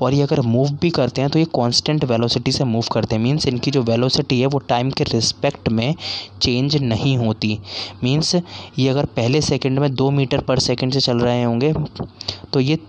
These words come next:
चौथे second में भी टू meter per second से ही चलेंगे। Means इनकी जो velocity है, वो time के respect में change नहीं होती, इनकी constant velocity से ये move करते हैं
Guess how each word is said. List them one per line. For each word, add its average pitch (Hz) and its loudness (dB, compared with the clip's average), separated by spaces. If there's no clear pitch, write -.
चौथे 123 0
second 123 -2
में 120 0
भी 151 2
टू - -2
meter 143 0
per 120 2
second 117 0
से 113 0
ही 135 2
चलेंगे। 107 0
Means 139 0
इनकी 123 0
जो 135 2
velocity 123 0
है, 131 2
वो 139 0
time 120 -2
के 139 0
respect - -2
में 139 0
change 135 0
नहीं 117 2
होती, 110 0
इनकी 120 2
constant 127 0
velocity 113 0
से 156 2
ये 151 4
move 117 0
करते - 0
हैं 104 -2